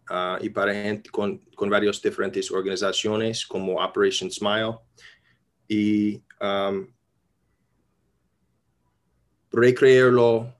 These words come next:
uh, y, y hacer nuevas cosas con Miss Universo. Y, y puede ser que Costa Rica es la primera país que tiene la experiencia.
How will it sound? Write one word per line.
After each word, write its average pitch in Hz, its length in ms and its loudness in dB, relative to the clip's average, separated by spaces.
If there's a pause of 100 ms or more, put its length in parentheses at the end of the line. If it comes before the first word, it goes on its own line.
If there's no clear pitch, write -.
(140)
uh, 98 420 -4
y, 113 220 -6
y 110 40 2
hacer 104 280 2
nuevas 104 320 -2
cosas 98 260 -6
con 98 160 -8
Miss 98 180 0
Universo. 95 600 -2 (300)
Y, 110 280 2
y 107 60 4
puede 117 300 8
ser 113 200 6
que 101 140 0
Costa 98 300 -2
Rica 95 400 -2
es - 340 -6
la 92 180 -4
primera 92 300 -2
país 92 320 -2
que 87 600 -2 (120)
tiene 101 240 -2
la 92 120 0
experiencia. 90 720 -6